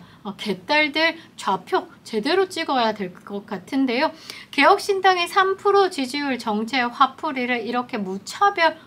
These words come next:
총질로 하는 모양새인 것으로 저는 판단하고 있습니다. 한쪽에서는 주권자 입틀막하고 반대쪽에서는 주권자를 조롱하고 있는 셈이다.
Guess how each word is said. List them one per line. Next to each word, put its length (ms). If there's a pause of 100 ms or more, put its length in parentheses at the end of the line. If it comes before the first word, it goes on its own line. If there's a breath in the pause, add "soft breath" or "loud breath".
(120)
총질로 760 (140 loud breath)
하는 420
모양새인 920
것으로 400
저는 260
판단하고 480
있습니다. 460 (460 loud breath)
한쪽에서는 1040
주권자 640
입틀막하고 840
반대쪽에서는 760
주권자를 680
조롱하고 500
있는 220
셈이다. 500